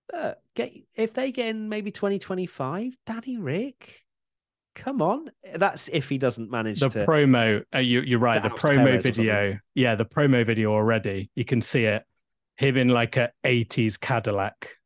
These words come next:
Speaker 2: driving through America with, like, some country music playing.
Speaker 1: Mm.
Speaker 2: Perfect. You've nailed it. Danny Rick, first
Speaker 1: It's
Speaker 2: driver sorted. And then
Speaker 1: hundred percent.
Speaker 2: another American, like,
Speaker 1: Colton
Speaker 2: oh,
Speaker 1: Herta.
Speaker 2: Colton, Colton Herta, there's the lineup. Done.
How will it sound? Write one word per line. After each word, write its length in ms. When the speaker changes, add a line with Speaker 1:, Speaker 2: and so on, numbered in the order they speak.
Speaker 2:
driving 400
through 200
America 680
with, 220
like, 440
some 260
country 380
music 400
playing. 460
Speaker 1:
Mm. 320
Speaker 2:
Perfect. 640
You've 220
nailed 240
it. 140
Danny 220
Rick, 340
first 180
Speaker 1:
It's 40
Speaker 2:
driver 300
sorted. 420
And 120
then 80
Speaker 1:
hundred 160
percent. 140
Speaker 2:
another 220
American, 560
like, 420
Speaker 1:
Colton 320
Speaker 2:
oh, 40
Speaker 1:
Herta. 160
Speaker 2:
Colton, 480
Colton 300
Herta, 260
there's 160
the 80
lineup. 300
Done. 280